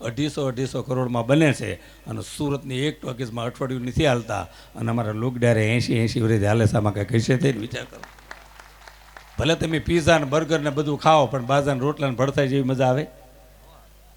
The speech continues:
હે? આ અત્યારે બધી વ્યવસ્થા આપણે અહીંયા છે સુરતમાં, પચીસોની થાળી તમે ખવડાવો ને,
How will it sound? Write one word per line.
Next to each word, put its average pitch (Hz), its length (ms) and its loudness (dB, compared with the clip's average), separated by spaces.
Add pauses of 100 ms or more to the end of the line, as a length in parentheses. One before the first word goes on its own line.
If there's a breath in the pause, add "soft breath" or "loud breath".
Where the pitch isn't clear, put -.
(120)
હે? 170 60 -16 (200)
આ - 40 -16
અત્યારે 123 340 -4
બધી 147 300 -4
વ્યવસ્થા 143 380 -2
આપણે 139 180 0
અહીંયા 135 160 -2
છે 147 280 -2
સુરતમાં, 127 580 -8
પચીસોની 147 540 -6
થાળી 135 280 -4
તમે 123 180 -8
ખવડાવો 135 420 0
ને, 92 60 -12